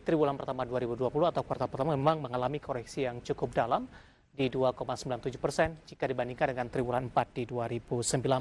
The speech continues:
belas. Kita beralih ke grafis selanjutnya, proyeksi pertumbuhan ekonomi Indonesia di dua ribu dua puluh di tengah pandemi covid nineteen. Ini dari beberapa lembaga global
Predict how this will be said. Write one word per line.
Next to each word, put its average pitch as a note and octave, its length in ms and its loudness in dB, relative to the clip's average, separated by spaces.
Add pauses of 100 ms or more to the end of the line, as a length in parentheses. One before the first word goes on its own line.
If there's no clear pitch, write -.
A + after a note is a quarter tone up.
belas. - 480 -2 (120)
Kita E3 240 6
beralih F3 240 2
ke A3 80 4
grafis F3 400 0
selanjutnya, E3+ 480 0
proyeksi D#3+ 320 2
pertumbuhan E3 400 2
ekonomi D#3 320 0
Indonesia D3+ 400 2
di C3 160 -2
dua C#3 160 0
ribu C3+ 240 0
dua D3 160 4
puluh F3+ 320 -2 (320)
di - 80 -2
tengah E3 400 2
pandemi D3 320 2
covid D3 320 0
nineteen. C#3 400 0
Ini C3 160 -2
dari C#3 160 4
beberapa C3+ 640 0 (320)
lembaga B2+ 480 2
global D3 400 4